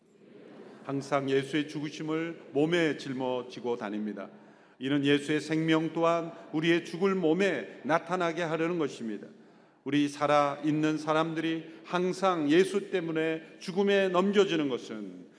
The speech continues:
예수의 생명 또한 우리의 죽을 육체 안에 나타나게 하려는 것입니다." 십 절에 "예수의 죽으심을 항상 몸에 짊어지고 다닌다." 이 예수의 죽으심이라는 단어는 사실 예수의 죽음 그 자체,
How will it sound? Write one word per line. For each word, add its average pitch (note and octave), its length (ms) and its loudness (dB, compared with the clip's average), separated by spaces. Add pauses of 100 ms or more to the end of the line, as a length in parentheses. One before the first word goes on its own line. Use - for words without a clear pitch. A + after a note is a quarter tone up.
(140)
예수의 D#3+ 420 2
생명 G#3+ 560 2
또한 A#2 420 -2 (220)
우리의 D3 320 2
죽을 D#3+ 300 -4
육체 E3+ 320 -4
안에 C#3+ 640 -4
나타나게 B2 920 -4
하려는 A2 300 -6
것입니다." G2 540 -8 (1300)
십 - 220 -10
절에 F#3 200 4
"예수의 F#3 380 4
죽으심을 G#3 720 0
항상 A3+ 540 -4
몸에 A#3 300 4
짊어지고 A3 540 0
다닌다." A2+ 600 -4 (160)
이 E3 220 -2
예수의 A3+ 540 0
죽으심이라는 D3+ 1080 0
단어는 C3 500 -8 (360)
사실 C3+ 320 -12
예수의 D#3+ 500 -6
죽음 D3+ 500 -6
그 D3+ 120 -12
자체, A2 440 -10